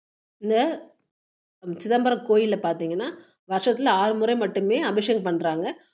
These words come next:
அது மூணு முறை வந்து திதி அன்னைக்கும், மத்த மூணு முறை வந்து நட்சத்திரத்து அன்னைக்குமே, அதாவது அப்-, திருவாதிரை வர அந்த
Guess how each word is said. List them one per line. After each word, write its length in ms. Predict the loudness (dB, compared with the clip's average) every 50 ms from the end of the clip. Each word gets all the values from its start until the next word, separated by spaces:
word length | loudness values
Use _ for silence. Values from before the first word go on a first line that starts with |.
| _ _ -10
அது 160 | -4 -2 -2 0
மூணு 260 | 0 0 2 2 2
முறை 240 | 2 2 2 4 4 4
வந்து 180 | 2 2 0 -2 -2
திதி 220 | -4 -2 0 2 2
அன்னைக்கும், 420 | 2 2 2 0 -2 -2 -4 -4 -4 -8 -12 _ _ _ _
மத்த 220 | -6 -2 0 0 0
மூணு 300 | 2 2 2 2 0 0
முறை 240 | 2 2 2 2
வந்து 200 | 0 0 0 0 0
நட்சத்திரத்து 520 | 0 0 0 0 2 2 2 2 2 0
அன்னைக்குமே, 400 | 0 0 0 -2 -2 -2 -2 -2 0
அதாவது 240 | 0 2 2 4
அப்-, 220 | 2 2 0 -4 -4 -2
திருவாதிரை 420 | 0 4 4 4 4 4 4 4
வர 180 | 4 4 4 2 0 0 -4 -8 -20 _ _ _ _
அந்த 160 | -4 -2 -2